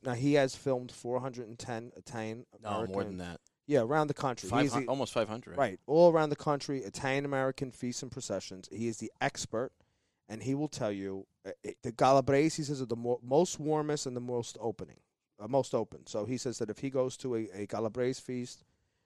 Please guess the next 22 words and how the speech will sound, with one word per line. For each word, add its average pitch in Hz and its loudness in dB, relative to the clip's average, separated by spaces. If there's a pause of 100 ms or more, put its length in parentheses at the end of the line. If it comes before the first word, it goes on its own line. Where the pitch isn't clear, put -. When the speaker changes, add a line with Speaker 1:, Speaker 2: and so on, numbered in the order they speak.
(200)
Speaker 1:
they, 110 2 (100)
they 101 -2 (100)
open 139 2
armed. 131 0
"Oh, 113 0
I'm 110 -2
so 135 0
glad 127 2
you 127 -2
came. 123 -2
I'm 117 -8
so 127 -2
glad 120 2
you're 120 -2
filming 127 -4
for 123 -8
your 120 0
documentary." 120 -4 (580)
Eat, 139 2
drink, 139 -4 (340)
very 135 6
welcoming. 113 0